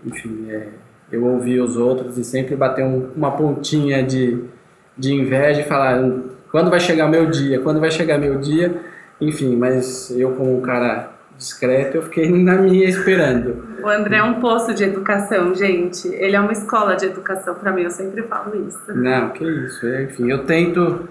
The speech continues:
Speaker 1: ser o mais leve, o mais cordial, porque, assim, a gente lida com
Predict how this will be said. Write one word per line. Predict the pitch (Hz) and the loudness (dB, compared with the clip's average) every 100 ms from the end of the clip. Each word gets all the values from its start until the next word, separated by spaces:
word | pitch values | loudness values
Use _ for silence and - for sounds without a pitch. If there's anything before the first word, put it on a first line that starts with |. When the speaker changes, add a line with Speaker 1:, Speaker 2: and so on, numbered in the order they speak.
| - - - | -18 -20 -20
Speaker 1:
ser | - - 147 | -10 -2 0
o | |
mais | 139 139 143 139 127 - - - - - - - - 143 | 2 0 -2 -4 -4 -8 -10 -12 -14 -18 -20 -20 -8 0
leve, | 143 143 139 143 | 2 4 2 2
o | |
mais | 135 135 131 | 2 0 0
cordial, | 156 139 135 131 135 | -2 0 0 0 0
porque, | - | -4
assim, | 143 127 120 | -6 -2 -2
a | |
gente | 131 123 139 | -2 -4 -4
lida | 127 131 123 123 123 - | -4 -2 -2 -2 -4 -4
com | 117 117 | -4 -4